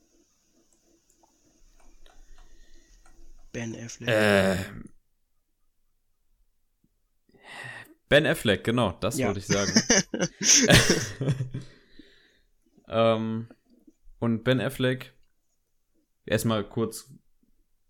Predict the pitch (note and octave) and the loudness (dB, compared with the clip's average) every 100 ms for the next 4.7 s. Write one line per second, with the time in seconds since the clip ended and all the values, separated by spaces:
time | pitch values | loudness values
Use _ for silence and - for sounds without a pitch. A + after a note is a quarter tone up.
0 | _ _ - G#2 G#2 D#2 A2 G#2+ G#2+ G#2 | _ _ -12 -2 -2 -2 -4 -4 -4 -2
1 | G2 - G2+ G2 G2 G2 - - - C3+ | -2 0 0 0 -4 -8 -18 -20 -14 -8
2 | C#3+ G3 - _ - F#2+ G2 - G#2+ G2+ | -8 -8 -14 _ -2 -2 0 0 2 2
3 | G2 F2+ G#2 F#2+ F#2 F#2 F#2 - - E2+ | 0 -2 0 2 0 0 -2 -2 -8 -8
4 | E2+ - - A#2+ A#2 G#2+ | -10 -14 -8 -4 -4 -6